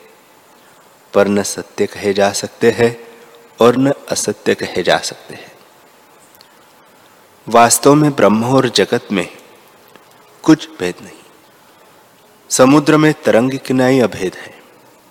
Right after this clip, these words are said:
अविद्या से भिन्न होकर भासते हैं और विचार किए से निवृत्त हो जाते हैं।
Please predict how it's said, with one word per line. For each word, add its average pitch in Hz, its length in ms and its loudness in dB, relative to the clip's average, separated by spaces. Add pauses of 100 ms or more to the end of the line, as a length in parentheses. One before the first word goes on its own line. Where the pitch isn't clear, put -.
(800)
अविद्या 107 500 2
से 123 220 -2
भिन्न 107 320 -2
होकर 117 400 -2
भासते 98 460 -4
हैं 113 160 -2
और 123 160 2
विचार 101 440 -2
किए 117 260 -6
से 127 180 -10
निवृत्त 107 500 -8
हो 107 180 -12
जाते 95 280 -10
हैं। - 140 -20